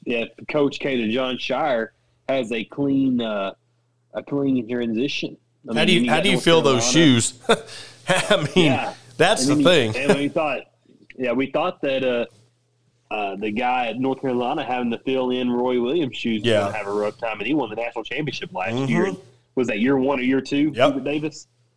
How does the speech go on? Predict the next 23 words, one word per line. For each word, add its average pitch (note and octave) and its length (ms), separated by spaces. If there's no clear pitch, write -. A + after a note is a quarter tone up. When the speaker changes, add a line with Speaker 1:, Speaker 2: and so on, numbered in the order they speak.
Speaker 2:
Herbert C3 240
Davis, C#3+ 360
Speaker 1:
So, A2 40
Speaker 2:
yep. C3 240
Speaker 1:
yeah. A#2+ 240
So C#3 440
it's D3 200
gonna G#3 200
be F3+ 180
an D3 60
interesting C#3+ 680
season. C#3+ 640
I B2 100
think, C#3+ 380
uh, C3+ 40
Arkansas B2+ 640
has C3 600
probably, B2 400
like, A#2+ 320
one B2+ 320
of A#2 80
the A2 80
top B2 320